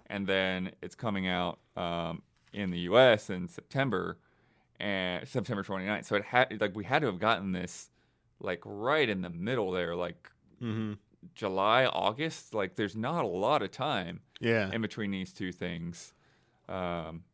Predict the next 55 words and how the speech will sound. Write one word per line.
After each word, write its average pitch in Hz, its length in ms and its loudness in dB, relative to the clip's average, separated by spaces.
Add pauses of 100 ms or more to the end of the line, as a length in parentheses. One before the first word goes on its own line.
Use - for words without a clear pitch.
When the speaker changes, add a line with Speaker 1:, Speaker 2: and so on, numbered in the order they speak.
(100)
Speaker 1:
and 101 140 -2
then 101 180 2
I 95 120 2
know, 101 220 2
like, 92 220 0
the 92 140 -6
Mario 95 300 -2
sixty-four 92 500 -10
stations 92 520 -8
were 92 100 -8
going 90 260 -4
into 87 160 -6
Toys 87 320 -4
R 90 140 -4
Us 90 160 -2
and 110 240 -6
Speaker 2:
I, 95 60 2
Speaker 1:
places 98 180 2
Speaker 2:
I 95 60 2
Speaker 1:
like 113 80 4
Speaker 2:
remember 139 280 6
Speaker 1:
that. 156 60 8
Speaker 2:
those. 135 320 10
Speaker 1:
Yeah. 95 240 4
Speaker 2:
Oh, 92 140 4
I 117 100 8
remember 127 380 6
those 127 280 6
Speaker 1:
I 113 40 0
remember 104 120 2
Speaker 2:
for - 40 -2
sure. 135 120 8
Speaker 1:
going 110 160 8
back 117 180 4
and 110 120 -6
trying 117 180 0
to 110 60 -2
play 110 160 2
those 107 180 0
as 107 80 -6
much 98 220 -4
as 107 80 -4
I 117 100 2
could. 107 300 0
Speaker 2:
Mm-hmm. 110 920 -6
Speaker 1:
Um, 95 340 2
so, - 180 4
yeah, 143 240 8
so 139 160 2
it's 131 100 0
interesting 147 500 0
to 113 140 -2
think 110 300 -2
that, 101 140 -2
like, 92 200 -10